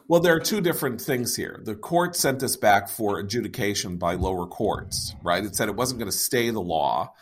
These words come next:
Uh, now Planned Parenthood is trying to get a local, a judge in Texas or something like that to stay the law under, under, under those terms, uh, and then deal, have a, lo-, have lower courts deal with the constitutionality question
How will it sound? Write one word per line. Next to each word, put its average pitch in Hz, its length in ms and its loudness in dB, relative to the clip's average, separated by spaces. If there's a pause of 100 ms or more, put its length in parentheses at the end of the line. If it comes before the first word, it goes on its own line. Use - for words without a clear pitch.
(640)
Uh, 110 100 6
now 131 240 4
Planned 131 300 2
Parenthood 120 260 -2
is 101 120 -4
trying 123 200 -2
to 117 60 -4
get 104 180 -2
a 98 120 0
local, 120 420 0
a 107 80 -6
judge 113 420 0
in 110 240 -6
Texas 101 580 0
or 90 60 -8
something 95 260 -6
like 90 100 -4
that 87 100 -6
to 98 100 -6
stay 110 300 2
the 101 100 -2
law 90 480 4 (300)
under, 95 360 -2
under, 104 300 -2
under 92 200 -2
those 143 280 4
terms, 101 600 0 (360)
uh, 101 300 8
and 117 180 -2
then 117 360 0 (720)
deal, 131 300 2
have 127 340 6
a, 113 120 2 (100)
lo-, 135 220 2
have 135 240 4
lower 151 240 8
courts 127 320 -2
deal 123 160 2
with 113 120 -2
the 110 60 -8
constitutionality 101 920 -4
question 82 640 -4